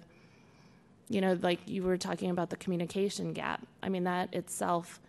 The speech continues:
creates a whole barrier for people to be able to have a successful work life. So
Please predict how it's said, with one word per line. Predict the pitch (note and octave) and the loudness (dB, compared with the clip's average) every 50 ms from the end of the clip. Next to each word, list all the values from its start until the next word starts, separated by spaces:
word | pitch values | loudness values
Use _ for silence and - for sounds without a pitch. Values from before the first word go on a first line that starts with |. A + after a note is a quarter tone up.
| - - | -20 -14
creates | - - G3 F3+ E3+ E3+ E3 E3 - | -6 -4 -2 0 0 0 -2 -2 -4
a | E3+ D#3+ | -6 -6
whole | E3+ F3+ E3+ E3 | -4 -2 -2 -2
barrier | E3 - E3 E3+ E3+ F3 F3 E3+ E3+ D#3+ D#3 | -2 -2 -2 -2 0 0 0 0 0 0 -2
for | E3 - E3+ | -2 -4 -6
people | E3 - - - - F3 E3 | -6 -6 -6 -6 -4 -4 -4
to | D#3 - - | -4 -4 -6
be | - E3+ | -4 -2
able | E3 D#3+ - E3+ D#3+ D#3+ | -2 -2 -2 -2 -2 -2
to | - F3 | -2 -2
have | D#3 F3 E3+ E3 | -2 -2 -2 -2
a | F3+ D#3+ | -2 -4
successful | - - - - F3+ E3 D#3+ - - - - | -6 -6 -6 -6 -6 -6 -6 -4 -4 -4 -2
work | - F2 F2+ - - - | -2 -2 -2 -2 -4 -4
life. | - - E2+ - - F#3+ - - - - - - - - - - - - | -4 -4 -4 -4 -4 -6 -10 -12 -18 -20 -20 -20 -20 -20 -20 -20 -20 -12
So | - - - G3+ F3 E3+ F3 E3+ E3+ E3+ E3 F3+ | -6 -2 0 2 2 2 4 4 2 2 0 -2